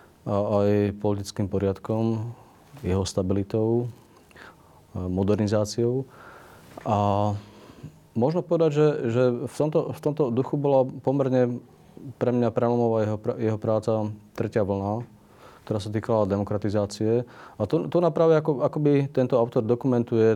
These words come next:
to, že, že ten rozvoj tej demokracie vždy prebieha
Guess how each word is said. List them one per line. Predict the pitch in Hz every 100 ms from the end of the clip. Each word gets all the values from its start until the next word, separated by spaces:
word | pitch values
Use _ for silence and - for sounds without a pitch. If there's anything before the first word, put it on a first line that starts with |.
| -
to, | 117 113 110
že, | 107 110 107 - - - - - -
že | 107 110 110 110 107 107 104 - -
ten | 113 98 101
rozvoj | 147 180 165 143
tej | 120
demokracie | 113 127 - 135 - 139 139 139 135
vždy | 120 101 143 151
prebieha | 127 123 127 127 131 131